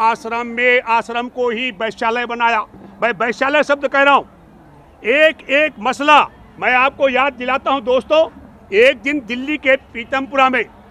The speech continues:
आसाराम का प्रवचन चल रहा था, मैंने उसके आयोजक से पूछा, "क्या क्या तरीका है?" तो बोला ये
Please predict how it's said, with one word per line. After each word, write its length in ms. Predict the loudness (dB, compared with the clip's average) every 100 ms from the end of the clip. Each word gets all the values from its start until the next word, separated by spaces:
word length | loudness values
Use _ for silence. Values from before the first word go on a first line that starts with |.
| -20 -20 -20 -20 -20 -20 -20 -4
आसाराम 500 | 0 2 4 4 4
का 160 | 2 0
प्रवचन 440 | 2 0 0 0 -2
चल 160 | -2
रहा 160 | 0 2
था, 300 | 4 2 -2 -16 -20 -20 -16
मैंने 320 | -6 -4 2 2
उसके 420 | 2 -4 0 0 0 -8 0
आयोजक 400 | 2 2 -2 -2
से 140 | -2
पूछा, 400 | -2 -8 2 2 2 -6 -20 _ _ -20 -20 -20 -18 0
"क्या 260 | 4 4 4
क्या 240 | 2 2
तरीका 440 | 2 -2 0 4 4
है?" 140 | 4
तो 160 | 0 -2
बोला 340 | 0 2 2
ये 180 | 2